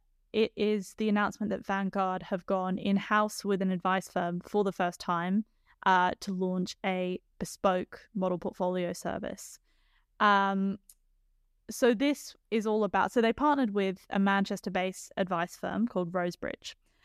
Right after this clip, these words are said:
And this is all about Vanguard kind of expanding their suite of investment offerings for financial advisors and how they, you know, expanding the way that they wanna engage with this market going forward. So advisors will know that Vanguard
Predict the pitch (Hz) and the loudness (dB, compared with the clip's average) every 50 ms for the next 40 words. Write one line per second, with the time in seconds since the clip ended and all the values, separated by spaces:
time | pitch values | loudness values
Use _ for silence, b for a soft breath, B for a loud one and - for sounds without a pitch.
0 | b b - 208 208 202 208 220 233 214 - 247 214 214 - 208 214 220 208 190 | b b 0 4 4 6 6 4 4 2 0 -2 -4 -2 0 0 2 2 2 4
1 | 190 185 185 - 185 185 185 185 185 185 185 175 185 180 180 175 175 180 180 - | 4 4 2 2 2 0 0 0 0 0 2 2 2 2 2 2 0 0 -2 -4
2 | - - - 202 190 190 190 - - - - - - 196 190 196 196 196 190 185 | -10 -6 -2 0 0 0 0 -2 -4 -8 -6 0 2 2 2 4 2 2 2 0
3 | 185 175 - - - - 185 185 - - - 185 175 185 180 185 180 165 - - | -2 -4 -6 -6 -4 -2 -2 -2 -2 -2 -2 0 0 0 0 0 -2 -4 -2 -4
4 | 190 185 - - 175 165 - - 196 175 170 170 175 180 - - - _ - - | -4 -2 0 -2 -2 -2 -2 -2 -2 -2 0 -2 -2 -4 -6 -8 -14 _ -20 -4
5 | - 202 185 180 180 175 175 175 170 - - _ _ _ _ - - 190 180 175 | 0 2 2 2 2 2 2 0 0 -2 -6 _ _ _ _ 0 2 4 4 4
6 | 175 - - - - 185 170 180 175 175 175 175 170 - - 180 - - 180 147 | 0 -2 -4 -4 -4 -2 0 0 0 0 0 -2 -4 -4 -6 -6 -4 -6 -6 -2
7 | 185 185 180 180 185 175 170 175 175 170 b b b b - 233 226 220 185 - | 0 0 0 2 0 0 0 -2 -2 -4 b b b b 0 2 4 4 2 2
8 | - - 208 202 196 196 196 190 190 180 185 185 180 - 175 180 175 180 180 185 | 0 2 2 4 4 2 2 0 0 0 0 -2 -2 -2 -2 -2 0 0 0 0
9 | 185 175 - 180 180 175 - 185 - 185 - - 180 180 180 - - - - - | 0 0 0 0 -2 -2 -4 -6 -6 -4 -4 -2 -2 -2 -2 -6 -8 -4 -2 -2
10 | 185 180 170 - - 180 175 180 208 220 214 240 - - 214 202 196 190 196 - | -2 -2 -2 -2 -2 -2 0 0 0 0 -2 -4 -2 0 2 2 2 0 -4 -8
11 | _ _ _ _ _ - - 220 208 240 240 247 226 233 202 202 202 190 190 185 | _ _ _ _ _ -2 0 2 4 4 4 4 4 0 -2 0 0 2 2 0
12 | 180 180 180 - - 196 190 185 185 185 - 180 175 175 175 175 | 0 0 -2 -2 0 0 0 0 0 0 -2 0 0 0 -2 -4